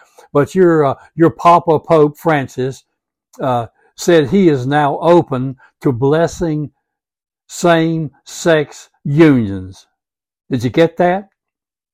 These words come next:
Your Pope Francis is now open to blessing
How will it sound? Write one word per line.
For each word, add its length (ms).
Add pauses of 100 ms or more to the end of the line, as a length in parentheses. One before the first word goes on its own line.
(560)
Your 160
Pope 500 (120)
Francis 640 (500)
is 240
now 340
open 600 (1040)
to 160
blessing 720